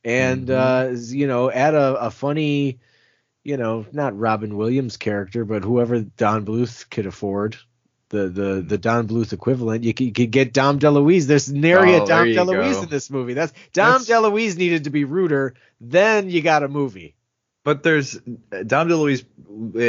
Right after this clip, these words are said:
Speaker 2: in all honesty, probably would have been Petrie, uh, because I was gonna say, what Don Bluth movie would not be complete without a manic, hyperactive, speaking of, like,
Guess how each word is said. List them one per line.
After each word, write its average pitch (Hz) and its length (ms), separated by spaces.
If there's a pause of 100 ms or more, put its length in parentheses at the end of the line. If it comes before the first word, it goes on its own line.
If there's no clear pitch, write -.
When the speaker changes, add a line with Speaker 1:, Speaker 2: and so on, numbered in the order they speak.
(240)
Speaker 2:
in 113 80
all 117 160
honesty, 110 420
probably 101 320
would 92 160
have 87 80
been 85 160
Petrie, 90 720 (100)
uh, 82 800 (120)
because 104 340
I 110 320
was 123 100
gonna 120 160
say, 104 400 (320)
what 151 240
Don 151 260
Bluth 127 280
movie 113 260
would 101 260
not 101 360
be 98 120
complete 95 440
without 90 400
a 92 160
manic, 98 580
hyperactive, 107 1040
speaking 113 400
of, 95 180
like, 90 220